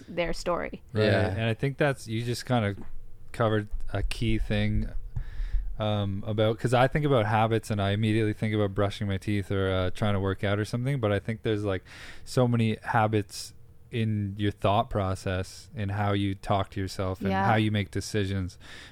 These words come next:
Speaker 2: which are potentially not the greatest habits.
Speaker 1: Yeah, well,
Speaker 2: And it'd
Speaker 3: Yeah.
Speaker 2: be nice
Speaker 1: I
Speaker 2: to
Speaker 1: was gonna
Speaker 2: change.
Speaker 1: say a,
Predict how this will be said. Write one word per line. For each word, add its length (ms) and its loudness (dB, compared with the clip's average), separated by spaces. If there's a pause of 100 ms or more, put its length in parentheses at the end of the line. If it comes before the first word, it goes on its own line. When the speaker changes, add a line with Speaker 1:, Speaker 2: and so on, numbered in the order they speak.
Speaker 2:
which 200 -2
are 80 2
potentially 760 -2 (520)
not 280 0
the 100 -6
greatest 440 -2
habits. 460 -6
Speaker 1:
Yeah, 280 4
well, 180 4
Speaker 2:
And 120 0
it'd 100 2
Speaker 3:
Yeah. 160 4
Speaker 2:
be 0 -
nice 220 2
Speaker 1:
I 100 6
Speaker 2:
to 40 0
Speaker 1:
was 260 2
gonna 200 0
Speaker 2:
change. 0 -
Speaker 1:
say 340 0
a, 200 0